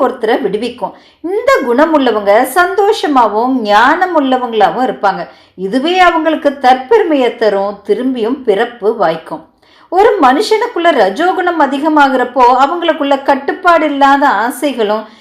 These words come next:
ஏக்கமும் அதிகரிக்கும். அதுக்காக பலனை எதிர்பார்த்து கடுமையா உழைப்பாங்க. தமோகுணம் படைச்சவங்க கிட்ட அறியாமையும் பைத்தியக்காரத்தனமும் சோம்பலும் தூக்கமும் மயக்கமும் இருக்கும். இந்த மூணு குணங்களுமே ஒரு மனுஷனுக்கு திரும்ப திரும்ப பிறப்ப கொடுக்கும்.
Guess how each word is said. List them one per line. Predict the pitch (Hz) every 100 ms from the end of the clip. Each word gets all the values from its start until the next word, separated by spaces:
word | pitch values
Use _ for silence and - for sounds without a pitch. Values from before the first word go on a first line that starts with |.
| _ -
ஏக்கமும் | 262 339 - - 349 226 269
அதிகரிக்கும். | 214 208 214 196 190 170
அதுக்காக | 208 247 269 262 254 208 -
பலனை | 190 165 233 277
எதிர்பார்த்து | 226 226 220 220 - 226 214
கடுமையா | 320 302 381 403 202 214
உழைப்பாங்க. | 220 175 190 226 185 165 - _ _ _ _ -
தமோகுணம் | 254 370 440 480 403 415 403 392
படைச்சவங்க | 311 311 - 339 302
கிட்ட | 294 269 285 254 254
அறியாமையும் | 240 285 330 302 269 233 214 277 302
பைத்தியக்காரத்தனமும் | 294 294 370 349 302 269 233 - 202 202 240 254 -
சோம்பலும் | 285 285 330 320 269 208 240 262 -
தூக்கமும் | 359 370 - 320 233 220 254 208
மயக்கமும் | 190 247 311 - 285 190 233
இருக்கும். | 185 190 - _ _ _ -
இந்த | 220 233 208
மூணு | 190 240 294 330 311
குணங்களுமே | 196 202 277 294 262 214 226 311
ஒரு | 269 294 285
மனுஷனுக்கு | 208 247 - 330 - 233 254
திரும்ப | 349 370 381 392
திரும்ப | - 247 208 220 294
பிறப்ப | - 220 233 262 254
கொடுக்கும். | 254 190 180 175